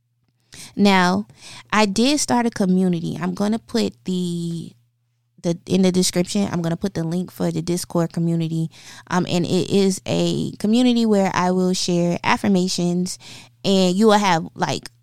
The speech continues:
it's a group environment, but you'll be able to have, like, one-on-one contact with me, so that if you need to vent or you need anything, I am available. Um, the Facebook group thing wasn't working for me because I'll be completely honest with you.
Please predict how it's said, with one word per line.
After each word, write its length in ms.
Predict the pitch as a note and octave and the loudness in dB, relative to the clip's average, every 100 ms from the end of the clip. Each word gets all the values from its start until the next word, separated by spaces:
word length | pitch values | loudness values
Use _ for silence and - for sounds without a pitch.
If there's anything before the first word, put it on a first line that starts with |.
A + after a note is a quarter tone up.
| _ - | _ -2
it's 200 | G3+ F#3 | 0 0
a 100 | F3 | 0
group 280 | G3+ B3 | 0 0
environment, 680 | A3 F#3+ G#3 B3 B3 B3 - | 0 2 2 2 2 0 0
but 180 | F#3+ - | -2 0
you'll 120 | G#3+ | 0
be 180 | F#3+ G3+ | 0 0
able 220 | G3 F#3 | 0 -2
to 160 | F#3+ F#3+ | -2 -4
have, 420 | F#3 - F3 - - - | -4 -2 -4 -6 -20 -10
like, 160 | B2+ A2+ | -6 0
one-on-one 460 | F#3 F#3 F3+ F3 | 0 2 0 -2
contact 580 | F#3 F3+ F3 F#3 E3+ - | -2 -2 -2 -4 -4 -4
with 240 | F3 F3+ - | -4 -2 -6
me, 200 | E2 - - - - | -8 -12 -20 -20 -6
so 200 | - G3+ | 4 4
that 140 | F#3 - | 4 2
if 80 | |
you 100 | F#3 | 0
need 220 | F#3+ G#3+ G#3+ | 2 0 -2
to 100 | G3 | -4
vent 340 | F3+ F3 F3+ - | -2 -2 -2 -4
or 80 | |
you 160 | E3 F3 | -2 0
need 220 | F3+ F3+ | 0 0
anything, 580 | F3 F3 - E3+ D#3 D3 - | 0 -2 -2 -2 -2 -4 -6
I 160 | D3 - | -6 -2
am 220 | C#3+ E3+ | -2 -2
available. 640 | E3 D#3+ E3+ E3+ E3 E3+ - - - - | -2 -2 -2 -2 -2 -4 -8 -20 -20 -6
Um, 440 | - E3 D#3+ A#1+ - _ _ _ _ _ _ _ _ - | 0 2 0 -4 -12 _ _ _ _ _ _ _ _ -6
the 80 | G#3 | -4
Facebook 500 | G#3 B3 C4+ A#3+ A#3 | 2 4 4 2 2
group 260 | A3 A#3+ - | 0 -2 0
thing 220 | A3 G#3+ | 2 4
wasn't 300 | G3+ G3+ F3 | 2 2 2
working 260 | F3+ G3 | 2 0
for 160 | G3 G3 | 0 4
me 220 | G3 G3 | 4 4
because 320 | G3 - E3 | 0 -2 -2
I'll 160 | D#3+ E3+ | -2 -4
be 100 | F3+ | -4
completely 500 | - D#3+ F#3 F3 F3 | -4 -4 -2 -2 -4
honest 320 | E3 E3 F3+ | -2 -2 -2
with 140 | F3+ | -6
you. 80 | - | -6